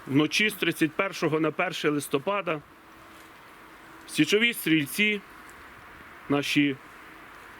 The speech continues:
прадіди, які під керівництвом Дмитра Вітовського у Львові почали бойові дії після того, як багато було дипломатичних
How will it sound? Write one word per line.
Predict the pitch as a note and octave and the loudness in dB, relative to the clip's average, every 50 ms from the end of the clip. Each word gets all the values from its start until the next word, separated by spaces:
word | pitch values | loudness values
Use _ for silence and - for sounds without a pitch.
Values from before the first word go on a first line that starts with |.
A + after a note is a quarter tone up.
| - - | -8 0
прадіди, | - D#3 F3 G3 F#3+ E3 E3 E3+ D3+ E3 D#3+ D#3 D3+ - - - - - - - - - - - - - - - - - - - - - - - - - - - - - - - - - - - | 2 2 2 2 0 0 0 0 2 2 0 0 -2 -6 -12 -18 -20 -20 -18 -18 -20 -20 -20 -20 -20 -18 -18 -18 -18 -16 -16 -16 -16 -16 -18 -18 -18 -20 -20 -20 -20 -18 -18 -18 -18 -18 -12 -2
які | A2+ B2 C#3+ D3+ D3 - F#3+ G#3+ A3 A3 G3+ - - - | 2 2 2 2 2 0 0 2 2 0 -2 -4 -8 -4
під | - F3 D#3 - | -4 -4 -2 0
керівництвом | - G3 F3+ F#3 F#3+ G#3 A3 A3 A3 - - F3+ F#3 E3+ D#3 C#3 B2+ - - - A#2 | 2 2 2 2 2 2 0 0 -2 -4 -4 -2 0 0 0 -2 -2 -6 -12 -6 0
Дмитра | C3 C#3 D#3+ E3 E3 G3 F#3 F#3 F#3+ F#3 - - - | 2 4 4 4 2 0 0 0 0 -2 -4 -2 -2
Вітовського | C#3 D3+ - - G#3 A3 A3 G3 - - E3 D#3 C3 B2+ A2+ G#2 - - - - - - - - - - - - - - - - - | -2 -2 0 0 0 0 -2 -4 -4 0 0 2 2 2 0 -2 -4 -10 -16 -20 -20 -20 -20 -18 -18 -18 -18 -18 -18 -18 -4 2 4
у | C#3+ | 4
Львові | C#3 C3 D3 F3+ F#3 F3 E3+ E3+ E3 - - - - - - - - - | 6 6 4 2 2 2 2 2 2 0 -4 -12 -20 -18 -18 -16 -4 -4
почали | - A#2+ - F3 F3 E3+ F3 | -2 0 2 2 2 2 2
бойові | D#3 D#3 E3+ E3 E3 E3 F3 F3 | 2 4 6 6 6 6 4 2
дії | D3+ C#3+ F3 F3 D3 C3+ C3 A#2+ - | 0 2 2 4 6 4 4 4 2
після | D3 C3+ - D#3 C#3+ | 0 2 2 2 2
того, | C#3 - F#3+ F3+ D3+ D#3+ D#3+ | 2 2 0 2 2 2 2
як | D#3+ D#3+ D3+ D#3 D#3 - - - - - - - - - - - - - - - - - - - - - - - - - - - - - - - B2 | 2 2 2 0 0 -4 -10 -16 -16 -16 -16 -16 -16 -14 -14 -14 -14 -12 -12 -12 -12 -12 -12 -12 -12 -12 -12 -10 -10 -10 -8 -8 -8 -8 -8 0 2
багато | C#3+ D#3 D#3 F#3+ G3 G3 - G3 F#3 | 2 2 2 2 0 2 2 2 2
було | E3 D#3+ F#3 F#3 F3 E3+ D#3+ | 4 4 4 4 4 4 2
дипломатичних | C#3+ E3 D3+ D3+ E3 E3 E3 E3 E3 - G3 G3 - - - F3 F3+ | 2 0 0 0 0 0 0 0 2 2 2 0 0 -2 -2 -2 -2